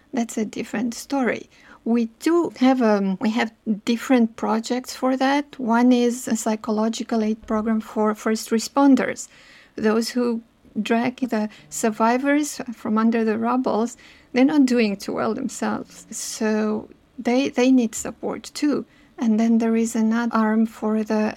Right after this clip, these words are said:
aid toward the general population.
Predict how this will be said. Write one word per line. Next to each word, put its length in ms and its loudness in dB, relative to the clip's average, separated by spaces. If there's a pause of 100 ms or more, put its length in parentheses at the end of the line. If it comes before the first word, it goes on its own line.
aid 240 -2
toward 540 -4
the 680 -2 (100)
general 580 2
population. 840 -4